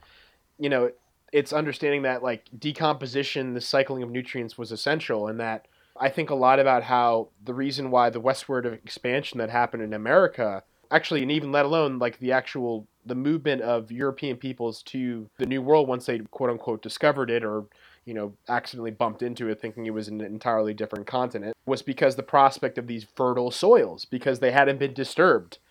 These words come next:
through the conventional, uh, method of tilling. So breaking up all of the aggregates that these fungi and bacteria were building oxidized the soils and broke it up, and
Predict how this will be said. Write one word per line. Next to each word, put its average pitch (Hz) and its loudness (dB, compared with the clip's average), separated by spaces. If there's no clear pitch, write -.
through 135 -6
the 123 -2
conventional, 123 -2
uh, 110 0
method 123 -2
of 110 -8
tilling. 127 -4
So 120 0
breaking 151 0
up 135 -2
all 143 6
of 123 -2
the 123 -4
aggregates 135 0
that 113 -14
these 120 -10
fungi 131 2
and 113 -4
bacteria 123 -2
were 110 -2
building 120 2
oxidized 127 0
the 113 -14
soils 127 0
and 110 -8
broke 117 -2
it 123 2
up, 160 2
and 117 -8